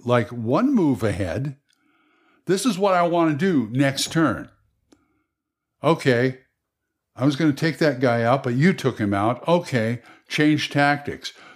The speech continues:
uh, you know, change targets, something like that. Uh, what I learned when I used to play Champions is the way you, the way you defeat a supervillain team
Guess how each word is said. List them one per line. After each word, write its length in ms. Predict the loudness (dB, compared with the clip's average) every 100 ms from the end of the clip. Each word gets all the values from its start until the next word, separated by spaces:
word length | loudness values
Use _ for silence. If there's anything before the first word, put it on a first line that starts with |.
| -16 -8
uh, 60 |
you 180 | -2 2
know, 120 | 2
change 400 | 2 2 2 2
targets, 680 | 2 4 4 -2 -6 -8 -8 _ _
something 480 | -2 0 2 4 4
like 300 | 4 0 -2
that. 340 | -2 -2 -6 _ _ _ _ _ _ _ _ _ -4
Uh, 260 | -2 0
what 160 | 2 2
I 100 | 2
learned 320 | 2 2 2
when 120 | 0
I 100 | 0
used 400 | -2 0 0 0
to 80 | -2
play 200 | -2 -2
Champions 760 | -2 0 0 2 2 2 2 -2
is 460 | 0 0 0 -4
the 100 | -4
way 180 | 0 2
you, 480 | 2 2 2 0 -4 _ _ _ _ _ _ _ _ _ _
the 100 | 0
way 180 | 2 2
you 180 | 2 0
defeat 500 | 0 -2 0 0 0
a 40 |
supervillain 800 | -6 -4 -2 -2 0 0 -2 -4
team 480 | -4 -4 -4 -6 -12